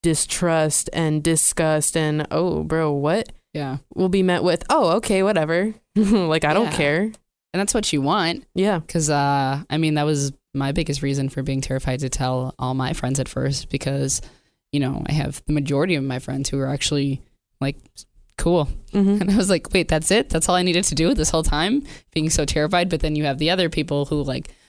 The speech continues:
Speaker 2: a friend I just talked about. And then I, I remember telling another friend who just acted so weird about it. And it's not, it's not cool because you're putting yourself in such a vulnerable state
Speaker 1: Yeah.
Speaker 2: by,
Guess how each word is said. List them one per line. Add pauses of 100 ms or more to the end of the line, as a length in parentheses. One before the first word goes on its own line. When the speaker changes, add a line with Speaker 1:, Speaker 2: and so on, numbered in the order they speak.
(120)
Speaker 2:
a
friend
I
just
talked
about.
And
then
I,
I
remember
telling
another
friend (120)
who (420)
just
acted
so
weird
about
it.
And
it's
not, (1080)
it's
not
cool
because
you're
putting
yourself
in
such
a
vulnerable
state (200)
Speaker 1:
Yeah.
Speaker 2:
by,